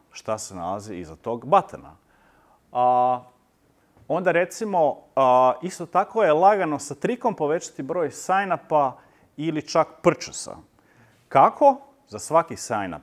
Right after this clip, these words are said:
ili purchase dajte korisniku nešto besplatno, dajte mu neke kredite, dajte mu neki gift koji onda on može iskoristiti.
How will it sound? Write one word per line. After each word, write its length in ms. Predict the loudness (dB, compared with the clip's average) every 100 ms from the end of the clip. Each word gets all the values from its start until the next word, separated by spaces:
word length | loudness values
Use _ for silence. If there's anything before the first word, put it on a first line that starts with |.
| _
ili 220 | -16 -16
purchase 760 | -8 -2 -2 -2 -8 -8 -16 -8
dajte 380 | -2 -2 -2 -8
korisniku 640 | -4 -4 -4 -10 -12 -10
nešto 340 | -10 -10 -14
besplatno, 760 | -4 -4 -4 -6 -6 -6 -6 -2
dajte 320 | -2 -2 -8
mu 120 | -10
neke 240 | -10 -12
kredite, 640 | -14 -12 -10 -10 -10 -8 -6
dajte 340 | -4 -6 -6
mu 120 | -12 -10
neki 380 | -12 -14 -18
gift 680 | -18 -10 -6 -6 -8 -18 _ _ _ _ _
koji 240 | -4 -4
onda 260 | -4 0 2
on 200 | 2 0
može 320 | -2 -4 -6
iskoristiti. 720 | -10 -10 -10 -10 -18 _ -18